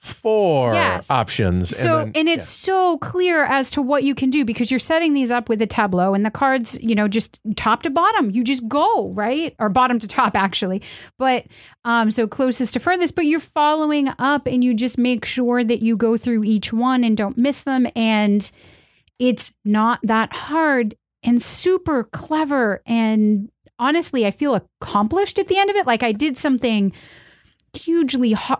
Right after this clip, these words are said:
Speaker 2: difficult, and it's not.
Speaker 1: Kinda like what you're saying. This is the game I was most intimidated ever in the history of heavy cardboard to teach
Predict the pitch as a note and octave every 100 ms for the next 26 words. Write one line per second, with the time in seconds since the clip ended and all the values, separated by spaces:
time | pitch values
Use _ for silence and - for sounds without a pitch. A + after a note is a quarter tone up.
0 | G3+ C4+ D4 C4+ C4 A3 - G#3+ G#3 -
1 | F#3+ - - _ _ _ _ - - _
2 | _ _ _ _ - F#3 F3 F3 - D#3
3 | D#3 D3 A3+ E3+ A#2 G2 _ C#3 B2 F#3+
4 | - A3+ D#3 F3+ E3 D3 D3 D#3 D#3 D3
5 | B2+ A2+ B2+ C#3 - D3+ C3 C#3+ C3 A#2+
6 | B2+ A#2+ A2+ - D3 E3 D#3 C#3+ C3 C3+
7 | - C#3 B2+ C3 B2+ A2+ B2 A#2 A2 A2+
8 | G2+ G2+ - A2 - -